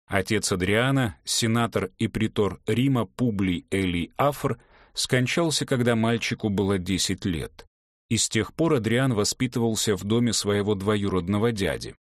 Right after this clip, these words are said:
а им был никто иной, как Марк Ульпий Троян, будущий император. Нет ничего удивительного, что Публий Элий Адриан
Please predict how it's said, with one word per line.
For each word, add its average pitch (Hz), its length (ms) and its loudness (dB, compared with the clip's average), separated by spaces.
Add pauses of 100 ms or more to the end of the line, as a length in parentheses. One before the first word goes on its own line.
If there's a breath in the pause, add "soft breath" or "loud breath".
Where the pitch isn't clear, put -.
(200)
а 87 120 0
им 120 280 2
был 156 180 2
никто 113 400 0
иной, 110 300 0
как - 280 -2
Марк 113 560 -2
Ульпий 104 480 0
Троян, 98 640 -2 (220)
будущий 113 640 -2
император. 92 640 0 (800)
Нет 147 240 0
ничего 139 380 2
удивительного, 123 800 0
что - 240 -2
Публий 104 600 0
Элий 104 320 0 (100)
Адриан 131 480 -2